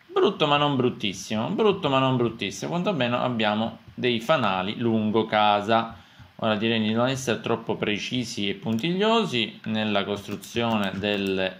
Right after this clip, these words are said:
de-, del, del nostri pali. Non capisco perché non me lo devi fare attaccare. Porca di una miseria infame. Dovremmo esserci. Ci siamo come altezza? Sì, quanti sono? Uno, due, tre, quattro. Ma questi non erano cinque? Uno,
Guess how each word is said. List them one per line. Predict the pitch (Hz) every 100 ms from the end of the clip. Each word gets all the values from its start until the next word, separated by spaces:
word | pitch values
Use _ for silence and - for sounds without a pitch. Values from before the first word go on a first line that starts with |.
| -
de-, | 101 101 -
del, | 101 98 98 98
del | 101 98
nostri | 104 101 - 98 - - _ _ _ - - - - - _ _
pali. | 110 104 98 135 196 - - - - _ _
Non | - 101
capisco | 95 95 101 -
perché | 95 92 -
non | 95
me |
lo | 95
devi | 95 95
fare | 104
attaccare. | 101 - 95 - 107 101 104 - - - _
Porca | 127 131 127 - 120
di |
una | 117 117
miseria | 117 113 123 123 110
infame. | 110 104 - 113 107 107 143 185 - - _ _ _ _ _ _ _ -
Dovremmo | - 98 95 95
esserci. | 92 - 131 131 196 - -
Ci | - 98
siamo | 107 98
come | 98 110
altezza? | 120 160 202 - 113 -
Sì, | - 101 117
quanti | 160 170
sono? | 117 92 101
Uno, | 127 170 180 -
due, | 104 110 127 131 -
tre, | - 110 123 - -
quattro. | - 135 135 135
Ma | 143
questi | 170 107
non | 98
erano | 98 95
cinque? | 92 87 87 131
Uno, | 117 110 117